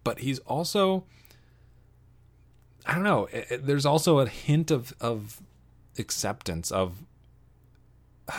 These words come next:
"They caught, they got me," in his voice that I love hearing that element of. And I, I think it's, it's a lot of,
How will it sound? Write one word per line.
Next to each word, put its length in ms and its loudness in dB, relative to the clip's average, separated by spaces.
"They 100 -14
caught, 360 -4
they 120 0
got 280 -2
me," 200 -14
in 140 0
his 140 -2
voice 340 -4
that 160 -6
I 100 -4
love 640 2
hearing 400 2
that 180 -2
element 460 -2
of. 200 -8
And 100 -8
I, 160 -8
I 40 -6
think 300 -6
it's, 260 -8
it's 120 -10
a 60 0
lot 280 6
of, 220 -4